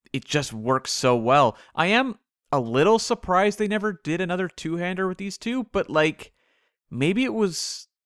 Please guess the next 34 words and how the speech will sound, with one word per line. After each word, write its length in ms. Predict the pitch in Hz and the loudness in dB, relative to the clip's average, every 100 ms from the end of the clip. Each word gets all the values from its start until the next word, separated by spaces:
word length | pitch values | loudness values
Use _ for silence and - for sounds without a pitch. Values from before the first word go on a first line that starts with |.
| - | -10
like, 200 | 147 143 | -8 -4
after 240 | 151 - | -4 -2
this 340 | 131 120 151 - | -2 0 -2 -2
one, 320 | 170 147 123 _ _ _ _ _ _ _ _ | 0 0 -2 _ _ _ _ _ _ _ _
there 100 | - | -2
was 200 | 147 131 | 0 0
no 240 | 135 143 165 | -2 2 2
way 260 | 165 175 | 4 2
to, 240 | 156 - 131 _ - 139 135 135 _ _ _ _ _ - | 0 -6 -12 _ -20 -20 -20 -20 _ _ _ _ _ -6
to 120 | 147 | -6
kind 240 | - 143 | 0 2
of 60 | 120 _ _ _ _ | 2 _ _ _ _
build 240 | 139 139 139 | 6 6 6
it 80 | 139 | 6
up 180 | 147 | 4
into 140 | 139 117 | 2 -2
something 360 | 139 131 120 | -4 -2 -2
more. 500 | 101 104 147 214 254 | 0 -2 0 0 0
So 240 | 202 - 135 | -2 0 0
it's 120 | - | 2
like, 140 | 123 | -4
do 100 | 107 | -2
we 120 | 117 110 | -4 -2
do 180 | 127 | -4
kind 180 | 120 127 | -4 -2
of 60 | 107 | -2
a 60 | |
lesser 400 | 95 98 127 160 | 0 0 0 0
episode 380 | 156 156 - 165 | -2 -2 -4 -2
of 60 | 147 | -2
the 60 | |
two 180 | 107 135 | -2 0
of 60 | 131 | 0
them 160 | 123 | 0